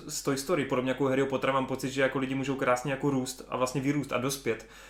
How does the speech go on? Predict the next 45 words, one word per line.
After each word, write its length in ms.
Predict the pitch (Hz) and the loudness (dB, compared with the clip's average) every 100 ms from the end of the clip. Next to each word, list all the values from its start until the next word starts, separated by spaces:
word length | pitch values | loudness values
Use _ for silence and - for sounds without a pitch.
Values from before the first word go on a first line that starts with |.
| - | -10
protože 640 | - 120 123 123 123 123 120 | -6 -2 0 6 6 6 4
když 180 | 123 123 | -4 -4
jsem 120 | 131 | 0
jako 160 | 127 127 | 0 0
dítě 260 | 127 127 | -2 0
viděl 220 | 123 127 123 | 0 0 0
ty 100 | 120 | 0
první 260 | 127 131 | -2 0
dva 140 | 127 123 | 2 4
díly, 320 | 123 127 127 | 4 2 2
tak 200 | 123 - | 0 -2
samozřejmě 440 | 139 123 127 127 | -4 -4 -2 -2
boží, 240 | 120 123 127 | 0 -2 -4
skvělý, 380 | - 123 127 | -4 -2 -2
hezká 260 | 127 123 135 | -4 -2 -2
pohádka, 540 | 127 123 120 - 135 - - - | 2 6 4 4 0 0 -8 0
trojka, 340 | 131 127 131 | 4 6 4
takový 280 | 127 135 123 | 4 2 0
to 280 | 143 135 127 143 - - - - - - | 4 4 4 -2 -14 -18 -20 -20 -20 -14
smutný 440 | - 135 - 135 | -6 -4 -2 0
dospívání, 720 | 135 131 135 127 127 127 131 - - - | 0 0 2 6 6 4 0 -6 -14 -2
no 60 | 113 | 2
a 40 | |
ten 120 | 127 | 2
čtvrtý 360 | - 123 113 117 | 0 -2 0 2
díl, 160 | 120 | 2
to 140 | 117 123 | 4 4
je 240 | 117 113 - - | 6 4 0 -6
prostě 300 | 123 117 - | -2 0 0
jako 180 | 120 123 | 0 -2
úplně 300 | 120 120 120 | -2 0 2
jako 260 | 117 120 | 0 4
rána 240 | 123 123 123 | 6 6 6
pod 160 | 123 | 0
pás, 280 | - 101 - | 0 -2 0
takový 280 | 127 131 123 | 0 0 2
to 60 | 131 | 4
jako 180 | 120 135 | 4 2
uvědomění, 640 | 120 127 127 127 127 127 | 0 0 2 0 0 0
že 180 | 131 127 | 0 2
nic 300 | 131 139 - | 2 0 0
jako 260 | 127 139 | 0 0
nezůstává 560 | 131 127 127 - 127 127 | 0 0 0 4 6 6
na 80 | 123 | 4
místě 460 | 127 120 - 127 | 2 0 2 2